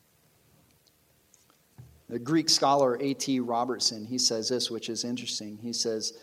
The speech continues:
"Of the upward calling, the goal continually moves forward as we press on, but never out of sight." And so there's a sense that, as he's saying, we, we never arrive.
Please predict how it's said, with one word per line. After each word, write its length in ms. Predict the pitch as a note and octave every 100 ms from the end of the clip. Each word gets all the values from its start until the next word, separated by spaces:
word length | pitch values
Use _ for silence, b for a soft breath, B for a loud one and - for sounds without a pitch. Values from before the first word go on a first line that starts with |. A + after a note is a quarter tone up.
| B B C3+
"Of 200 | C#3+ C3+
the 120 | C#3+ E3
upward 800 | F3+ - - - - D#3+ D3+ -
calling, 540 | - E3+ D3+ A#2+ B2+
the 100 | C3
goal 480 | A#2+ E3 F#3+ D#3 C3+
continually 720 | - D3 - F3 F#3+ E3+ D3
moves 400 | C#3 D3+ C#3 -
forward 560 | - E3 F3 A#2+ A#2+ A#2+
as 320 | C#3 C#3 B2+
we 100 | C3
press 440 | B2 - C3+ -
on, 480 | F3 F#3+ G#2 G#2+ B2+ - b b b b b b -
but 120 | D3
never 320 | D3+ D#3+ C#3
out 160 | B2 A2+
of 60 | G#2+
sight." 320 | - A2+ - - _ _ _ _ _ _ _ _ _ _ _ _ _ _ _
And 160 | C3 C3+
so 180 | D3+
there's 280 | D3 D3 C3+
a 60 | C3+
sense 300 | - F3 -
that, 200 | C3+ B2
as 220 | C3+ C3
he's 260 | D#3+ F#3 F3
saying, 360 | D3 C3 C3
we, 180 | C#3+ D#3
we 120 | D3+
never 280 | D#3+ G3+ B3+
arrive. 420 | B2+ B2 F3 G#2+